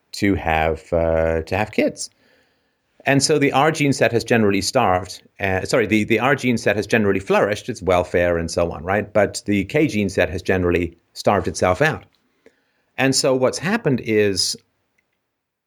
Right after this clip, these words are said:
you've made a lot of promises as a society to take care of the elderly, right? Um,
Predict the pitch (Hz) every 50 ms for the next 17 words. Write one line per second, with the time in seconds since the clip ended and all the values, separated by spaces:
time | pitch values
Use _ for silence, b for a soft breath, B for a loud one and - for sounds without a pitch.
0 | _ _ _ _ _ _ _ _ - 127 123 120 120 117 117 117 120 117 104 107
1 | 101 104 107 110 98 92 - - 160 208 226 160 - - 95 92 95 90 - -
2 | - - - 104 104 92 87 90 - - - - - 139 160 147 113 87 90 80
3 | - 92 - - 113 113 113 - - - 101 95 90 87 87 90 85 - 95 78
4 | 92 95 95 92 98 82 - - - 85 95 92 87 85 82 -